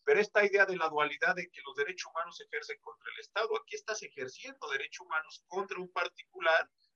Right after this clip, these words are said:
una empresa global, bla, bla, bla, todo lo que sabemos,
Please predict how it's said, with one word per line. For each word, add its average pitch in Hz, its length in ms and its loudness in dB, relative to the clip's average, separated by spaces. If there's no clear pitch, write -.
una 135 180 6
empresa 131 600 4
global, 117 520 6
bla, 123 180 2
bla, 131 220 0
bla, 196 160 4
todo - 180 -18
lo - 80 0
que - 80 -10
sabemos, - 400 2